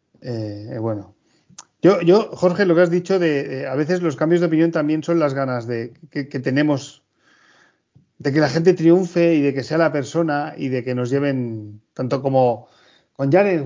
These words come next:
Goff, con, con Dan Campbell o, o con Patricia, ¿sabes? A veces también son las ganas de que tenemos de que este es mi hombre, ¿no? Esta es mi persona.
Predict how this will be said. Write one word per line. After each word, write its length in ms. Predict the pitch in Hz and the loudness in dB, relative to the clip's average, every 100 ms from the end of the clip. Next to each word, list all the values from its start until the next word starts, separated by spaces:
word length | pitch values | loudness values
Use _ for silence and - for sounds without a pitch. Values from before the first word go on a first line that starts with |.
| 135 | -2
Goff, 400 | 156 160 190 - | 2 4 2 -2
con, 600 | - 147 139 127 120 113 | -4 -2 -2 -4 -6 -6
con 180 | - 139 | -4 2
Dan 160 | 170 156 | 4 4
Campbell 400 | 170 185 151 139 | 2 0 -2 0
o, 80 | 127 | 0
o 600 | 127 135 127 127 131 123 | -2 -4 -10 -10 -10 -6
con 180 | 127 127 | -6 -2
Patricia, 560 | 127 165 185 175 170 | -2 0 -2 0 -2
¿sabes? 480 | 143 139 175 175 _ - | 0 0 -2 -6 _ -8
A 80 | 143 | -2
veces 560 | 156 165 185 - _ _ _ - _ _ _ _ _ - | -2 -2 -4 -8 _ _ _ -20 _ _ _ _ _ -2
también 200 | 151 165 | 0 2
son 140 | 196 | 2
las 120 | 165 | 2
ganas 280 | 151 151 127 | 0 -2 -2
de 80 | 127 | -6
que 80 | 139 | -6
tenemos 400 | 143 143 131 120 | -4 -2 -2 -4
de 100 | 123 | -4
que 320 | 127 123 156 | -4 -4 -4
este 220 | 175 180 | -2 -2
es 120 | 139 | 0
mi 140 | 156 147 | 2 2
hombre, 320 | 127 117 117 | 0 -4 -6
¿no? 240 | 135 165 170 | -6 -8 -8
Esta 180 | 165 170 | -2 0
es 80 | |
mi 140 | 156 143 | 0 0
persona. 500 | 139 - 120 107 | -2 -4 -10 -10